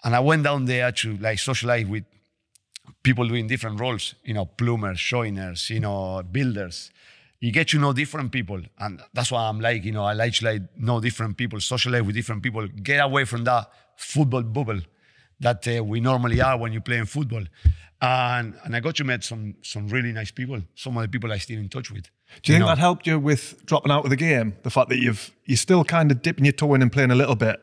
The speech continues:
Speaker 2: but meeting completely different people, a new set of friends and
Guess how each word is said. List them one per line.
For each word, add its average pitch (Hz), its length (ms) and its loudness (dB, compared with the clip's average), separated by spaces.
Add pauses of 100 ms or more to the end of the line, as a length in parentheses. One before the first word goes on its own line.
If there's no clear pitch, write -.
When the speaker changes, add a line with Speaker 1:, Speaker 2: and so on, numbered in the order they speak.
(180)
Speaker 2:
but 127 140 0
meeting 117 500 4 (640)
completely 120 460 2
different 113 400 -2
people, 113 260 0
a 104 60 2
new 120 180 6
set - 240 0
of 104 80 -6
friends 113 440 2
and 101 200 -2